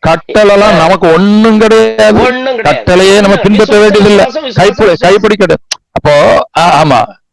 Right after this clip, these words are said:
Speaker 2: விசு-,
Speaker 1: கட்டளை கை கொள்ள வேண்டியதே
Speaker 2: விசுவாசத்தையே
Speaker 1: இல்ல.
Speaker 2: சரியா புரிஞ்சு கொள்ளாம,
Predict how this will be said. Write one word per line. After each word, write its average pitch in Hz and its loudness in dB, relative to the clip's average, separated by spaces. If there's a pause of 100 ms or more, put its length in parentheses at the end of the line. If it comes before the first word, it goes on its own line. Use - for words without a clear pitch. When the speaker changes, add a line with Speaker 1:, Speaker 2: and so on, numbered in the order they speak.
(120)
Speaker 2:
விசு-, 160 -12
Speaker 1:
கட்டளை 220 0
கை 202 0
கொள்ள 233 2
வேண்டியதே 226 2
Speaker 2:
விசுவாசத்தையே 214 2
Speaker 1:
இல்ல. 156 2
Speaker 2:
சரியா 233 -8
புரிஞ்சு 220 -10
கொள்ளாம, 147 -12